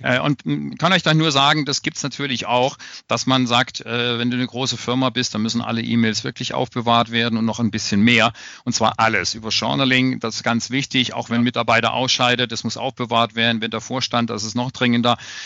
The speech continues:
Speaker 1: Denn man weiß ja, diese Prozesse, die sich nachziehen, es muss alles irgendwo aufgehoben werden. Ich kann euch nur sagen, diese Dinger sind unheimlich teuer.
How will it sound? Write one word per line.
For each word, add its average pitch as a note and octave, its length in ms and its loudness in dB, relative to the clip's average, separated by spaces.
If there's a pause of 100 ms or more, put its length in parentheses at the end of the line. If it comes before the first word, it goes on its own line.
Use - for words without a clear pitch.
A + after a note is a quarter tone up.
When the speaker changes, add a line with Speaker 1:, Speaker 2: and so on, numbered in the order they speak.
(140)
Speaker 1:
Denn B2+ 300 2
man B2+ 160 2
weiß B2 260 2
ja, C3 140 0
diese A#2+ 240 -6
Prozesse, C3+ 500 -2
die B2 140 -8
sich A#2 180 -6
nachziehen, A#2+ 460 0
es G#2+ 100 -4
muss A2 140 -4
alles A2+ 240 -4
irgendwo G#2+ 240 -4
aufgehoben F#2 560 -6
werden. E2+ 240 -4 (240)
Ich - 80 -16
kann A2 120 4
euch C3+ 140 4
nur C#3 120 2
sagen, B2 360 4
diese A#2+ 260 0
Dinger C3 260 2
sind G#2+ 200 0
unheimlich A#2+ 540 -2
teuer. G2 280 0